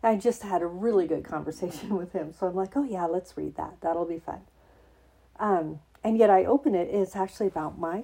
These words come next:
little brother. So, he just had a birthday. I read a piece about him on his birthday, um, about the first time I kissed him and he, when he was sleeping in his little cradle. It was just a cute little piece. And so I'll just follow this one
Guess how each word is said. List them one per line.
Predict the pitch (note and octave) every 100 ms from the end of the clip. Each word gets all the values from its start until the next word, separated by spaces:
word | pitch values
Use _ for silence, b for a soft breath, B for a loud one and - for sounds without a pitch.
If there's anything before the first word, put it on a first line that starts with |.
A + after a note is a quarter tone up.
| -
little | D#3+ E3+
brother. | D3 D2 - - -
So, | - C#4+ F3 F#4+ - _ - -
he | C#4+
just | C4 -
had | D#3+
a | D#3
birthday. | - D#3 - D#3+ G#3 F#3+
I |
read | F#3 F3+ F3
a |
piece | F3 F3+ F3+
about | D#3 D#3+ D#3
him | D#3
on | D#3+ E3 F3
his | D#3+
birthday, | - D#3 - D3 F3 - b b b b -
um, | F#3 E3+
about | E3+ F3+ D#3+
the | F3+
first | - F3+ -
time | F3 D#3+
I | D#3+
kissed | - D#3+ -
him | D#3+ E3+ -
and | F3 E3 D#3+ -
he, | G3 F#3
when | E3 F#3
he | F#3 E3+
was | F3
sleeping | - E3 D#3+ E3
in | D#3
his | D#3 D#3+
little | D3+
cradle. | D3 D3+ D3+ D3+ D#3
It | -
was | -
just | - D#3 -
a | _
cute | E3 D3
little | D3+ D3+
piece. | D3+ D3 D3+ _ b b b b b -
And | A#3
so | - A#3+ G3+ G3 -
I'll | G#3
just | G#3 B3 -
follow | G#3+ G#3 G3
this | B3+ -
one | F#3+ E3